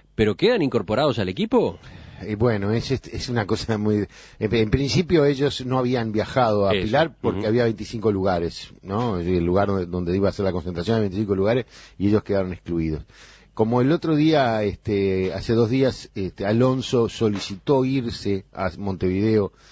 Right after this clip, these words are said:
Speaker 2: porque su familia se va hacia España y quería estar con ellos antes que se fueran. Eh, bueno, quedaron lugares libres y aparentemente ahí se puso una cama más, no sé cómo hicieron, la verdad, porque si se fue uno, pero fueron dos.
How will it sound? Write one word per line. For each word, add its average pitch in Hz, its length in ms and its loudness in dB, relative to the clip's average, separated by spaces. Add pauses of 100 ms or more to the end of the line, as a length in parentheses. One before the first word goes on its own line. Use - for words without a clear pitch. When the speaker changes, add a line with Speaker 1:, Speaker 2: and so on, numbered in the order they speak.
(200)
Speaker 2:
porque 90 400 -2
su 90 140 -8
familia 98 320 0
se 95 120 -2
va 92 100 2
hacia 90 160 -2
España 123 380 0
y 98 40 -2
quería 90 220 -4
estar 90 180 -4
con 90 160 -2
ellos 95 180 0
antes 90 180 -2
que 90 80 -6
se 101 140 -6
fueran. 127 540 0 (640)
Eh, 101 100 -4
bueno, 107 260 0
quedaron 120 380 2
lugares 120 320 2
libres 120 640 0
y 90 560 -2
aparentemente 110 520 0
ahí 120 120 2
se 110 80 -2
puso 98 180 -2
una 90 120 -2
cama 101 180 2
más, 120 180 2
no 98 100 -2
sé 117 140 0
cómo 104 160 0
hicieron, 110 300 2
la 95 100 0
verdad, 110 240 2
porque 90 240 -4
si 92 140 -10
se 87 100 -6
fue 120 160 0
uno, 143 300 2
pero 117 140 0
fueron 101 240 -4
dos. 113 260 0